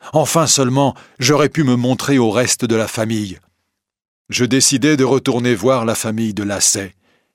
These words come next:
J'allais persuader le vieil aveugle de me donner une deuxième chance.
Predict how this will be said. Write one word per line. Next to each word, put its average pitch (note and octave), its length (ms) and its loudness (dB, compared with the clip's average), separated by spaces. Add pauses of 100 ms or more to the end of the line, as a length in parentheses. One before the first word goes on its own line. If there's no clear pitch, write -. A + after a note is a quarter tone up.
(220)
J'allais D#3+ 320 2
persuader C#3+ 720 0
le G#2+ 100 -4
vieil A#2+ 320 0
aveugle A#2 400 0 (400)
de C3 160 0
me C3+ 200 0
donner C3+ 300 2
une A2+ 180 -2
deuxième G2+ 380 -4
chance. - 540 -8